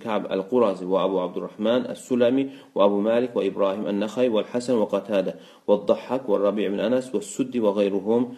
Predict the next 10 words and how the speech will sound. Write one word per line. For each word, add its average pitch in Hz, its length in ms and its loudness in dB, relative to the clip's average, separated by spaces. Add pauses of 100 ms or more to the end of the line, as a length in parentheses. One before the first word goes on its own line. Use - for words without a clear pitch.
(220)
və 92 180 -2
bunlar 95 340 0
da 101 160 0
bu 98 160 -8
görüşdədirlər. 90 880 -4 (320)
Və 101 100 2
qavluhu 101 420 2
ta'ala 113 360 0
thayyibatin 117 960 0
və 110 80 2